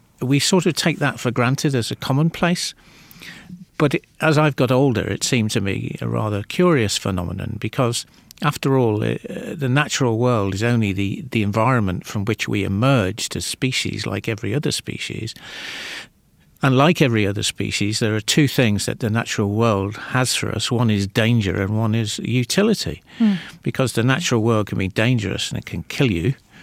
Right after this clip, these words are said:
Speaker 1: You know, you can, uh, thousands of people killed by snakes in India every year still, or the natural world can be a great advantage. It can provide you with food and shelter and various other things. And all species are aware, e-, even if instinctively, of these two things. But we have a third thing,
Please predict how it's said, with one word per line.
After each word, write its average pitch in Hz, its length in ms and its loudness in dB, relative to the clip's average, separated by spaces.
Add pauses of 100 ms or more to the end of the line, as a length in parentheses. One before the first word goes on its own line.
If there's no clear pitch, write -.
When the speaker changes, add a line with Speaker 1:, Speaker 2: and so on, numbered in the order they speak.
(180)
Speaker 1:
You - 80 -6
know, - 0 -
you 120 140 -2
can, 113 200 -2
uh, 104 220 -2
thousands 113 460 -2
of 98 80 -8
people 107 340 -4
killed 110 320 -2
by 92 140 -4
snakes - 480 -2
in 98 80 -2
India 110 320 0
every 107 240 -4
year 107 240 0
still, 113 480 -2 (320)
or 175 120 2
the - 80 0
natural 98 380 -2
world 101 300 -2
can 95 140 -4
be 98 160 -2
a 107 60 -4
great 101 300 -4
advantage. 123 480 -2
It - 100 -12
can 101 160 -6
provide 98 400 -4
you 104 80 -6
with 104 100 -4
food 110 420 0
and 107 100 -4
shelter 98 380 -2
and 101 120 -2
various 104 320 -4
other 175 180 2
things. 92 280 -4 (1160)
And 160 100 6
all 180 180 8
species 104 540 2
are 101 100 2
aware, 104 600 0
e-, 117 80 -2
even 117 320 0
if 104 100 -4
instinctively, 101 720 0
of 101 100 -6
these 104 240 -2
two 120 220 -2
things. 98 320 -4
But 131 140 -2
we 160 160 2
have 156 140 2
a 151 60 2
third 185 520 2
thing, - 480 -6